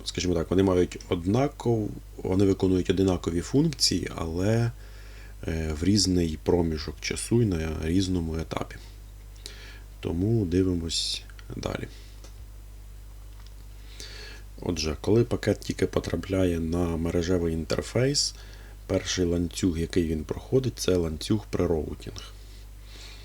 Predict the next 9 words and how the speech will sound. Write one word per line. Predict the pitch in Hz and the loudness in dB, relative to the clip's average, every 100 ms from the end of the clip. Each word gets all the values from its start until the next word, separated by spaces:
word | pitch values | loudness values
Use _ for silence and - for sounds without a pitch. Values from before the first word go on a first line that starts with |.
| - - - - - - - - - - - | -16 -16 -16 -16 -14 -14 -14 -16 -16 -6 0
І | 104 104 92 - | 4 4 4 4
перша | 98 - - | 2 4 0
таблиця, | 82 85 92 90 - 85 | 0 2 4 4 4 0
в | |
яку | 85 - 87 | -2 -2 -2
він | 82 80 | -2 -4
потрапляє, | - - - - 120 143 131 110 | -6 -6 -8 -2 0 2 0 -2
це | - - 101 110 107 107 | 0 2 4 2 0 -2
таблиця | - 82 87 92 - 90 85 | -2 0 0 0 2 2 0